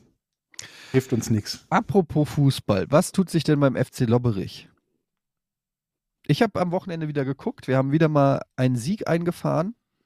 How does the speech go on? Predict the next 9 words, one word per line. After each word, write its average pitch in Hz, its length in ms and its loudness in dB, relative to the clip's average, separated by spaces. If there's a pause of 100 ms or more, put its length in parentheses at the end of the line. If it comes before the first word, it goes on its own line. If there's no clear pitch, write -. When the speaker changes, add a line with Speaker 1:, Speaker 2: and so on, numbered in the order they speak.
(180)
Speaker 1:
Mhm. 139 260 4 (1700)
Speaker 2:
Ähm, 135 560 2 (220)
und 135 180 2
du 151 60 -2
bist 175 200 0
ja 131 80 2
auch 139 100 0
sehr 143 260 0
aktiv - 600 -6